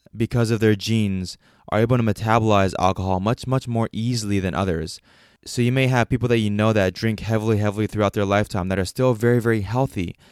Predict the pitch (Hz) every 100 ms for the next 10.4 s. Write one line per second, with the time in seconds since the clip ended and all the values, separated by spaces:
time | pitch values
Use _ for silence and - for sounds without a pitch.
0 | _ - 117 110 - 110 113 110 117 107
1 | 98 95 87 113 101 90 87 98 98 92
2 | 101 92 95 90 85 104 101 95 107 -
3 | 101 95 92 95 104 98 87 82 92 90
4 | 87 95 87 - 90 90 87 80 87 -
5 | _ _ _ _ _ _ - 104 - 123
6 | 113 107 110 104 - 101 98 98 92 90
7 | 87 - 104 98 92 98 101 95 98 98
8 | 90 - 104 - 98 95 98 90 - -
9 | 104 101 92 95 98 98 98 90 101 -
10 | 95 95 92 -